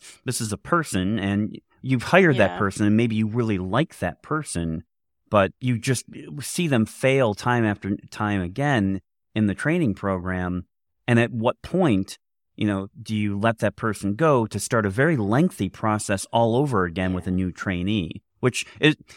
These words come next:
Speaker 1: you have to be fair to that trainee, because if you keep pushing them for another couple of years and they're still not getting it, you know, where is that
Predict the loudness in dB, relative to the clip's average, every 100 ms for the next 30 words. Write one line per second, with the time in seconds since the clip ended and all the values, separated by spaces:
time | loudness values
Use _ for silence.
0 | 2 4 4 2 0 2 4 4 4 2
1 | 0 0 0 2 2 2 -2 -4 -4 -6
2 | -6 -12 -6 -6 -2 0 0 0 0 0
3 | 0 0 -2 -6 -4 -6 -4 -2 0 0
4 | -2 -4 -10 -14 -2 -2 -2 -2 0 0
5 | 0 -2 -2 0 0 -2 -6 _ _ -4
6 | -2 0 0 0 0 0 0 -2